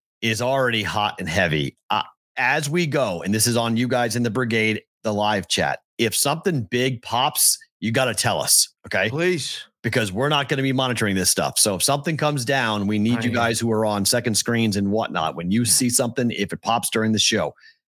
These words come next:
Speaker 1: there could be other big trades. If Verlander winds up going to the Rangers, tell us, because that's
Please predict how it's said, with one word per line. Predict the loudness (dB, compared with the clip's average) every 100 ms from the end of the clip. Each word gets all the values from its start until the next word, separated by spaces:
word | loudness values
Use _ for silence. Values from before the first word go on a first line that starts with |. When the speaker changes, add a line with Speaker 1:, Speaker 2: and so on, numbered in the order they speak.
| -10
Speaker 1:
there | -2 -2
could | 0 -2 0
be | 0 0 0 -2
other | -2 0 0
big | 0 -2
trades. | 0 0 0 -2 0
If | -2
Verlander | -2 -2 0 0 0 0 0
winds | 0 0
up | -2
going | 0 0 0 0 -2
to | -2
the | 0
Rangers, | 0 0 0 0 0 0 -4 -8 _ _ _
tell | -2 0 0
us, | 0 0 0 -6 -6
because | -2 0 0
that's | 0 2 0